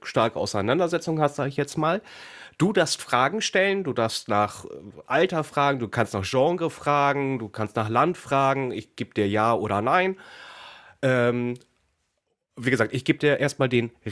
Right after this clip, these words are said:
richtigen bürgerlichen Namen. Somit habe ich jetzt den ersten für dich. James Neville Ostberg.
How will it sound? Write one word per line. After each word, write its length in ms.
richtigen 800
bürgerlichen 800
Namen. 800
Somit 380
habe 180
ich 100
jetzt 200
den 100
ersten 380
für 160
dich. 420
James 800
Neville 840
Ostberg. 720